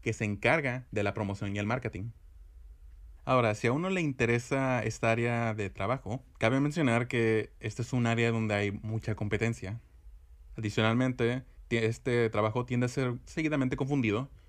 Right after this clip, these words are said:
con el trabajo del artista conceptual. Afortunadamente, uno puede encontrar muchos cursos en línea donde te explican a mayor detalle todo el proceso de diseño del arte promocional en los videojuegos.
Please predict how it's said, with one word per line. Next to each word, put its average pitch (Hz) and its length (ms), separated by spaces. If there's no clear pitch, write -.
con 117 180
el 101 360
trabajo 101 360
del 104 140
artista 101 340
conceptual. 101 440
Afortunadamente, 120 800
uno 135 260
puede 139 220
encontrar 123 500
muchos 123 320
cursos 135 320
en 117 100
línea 107 420
donde 104 640
te 98 120
explican 101 360
a 98 60
mayor 92 200
detalle 107 440
todo 120 160
el 127 80
proceso 120 400
de 113 100
diseño 107 400
del 101 180
arte 104 420
promocional 101 600
en 98 140
los 92 100
videojuegos. 98 520